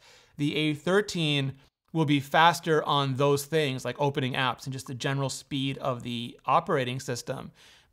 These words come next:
But the A twelve Z will still have two extra C P U cores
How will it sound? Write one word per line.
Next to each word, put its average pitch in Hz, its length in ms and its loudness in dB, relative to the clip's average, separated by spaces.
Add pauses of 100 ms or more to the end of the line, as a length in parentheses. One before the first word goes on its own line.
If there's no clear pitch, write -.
But 143 220 2
the 139 220 0
A 147 140 2
twelve 135 420 0
Z 156 260 0
will 131 120 -4
still 139 260 -2
have 131 340 0
two 151 240 0
extra 135 380 -2
C 170 200 -4
P 170 140 -6
U 139 160 0
cores 127 580 2